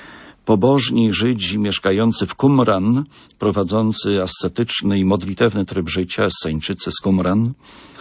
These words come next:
w swojej regule wojny, y, liczyli na to,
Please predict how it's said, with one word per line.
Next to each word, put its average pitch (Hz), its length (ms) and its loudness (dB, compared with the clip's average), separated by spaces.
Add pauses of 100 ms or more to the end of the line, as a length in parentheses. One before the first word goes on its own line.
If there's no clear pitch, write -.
(300)
w - 60 -8
swojej 110 460 2
regule 113 420 4
wojny, 107 680 0 (1040)
y, 82 240 -6
liczyli 131 440 2
na 113 180 4
to, 110 380 -2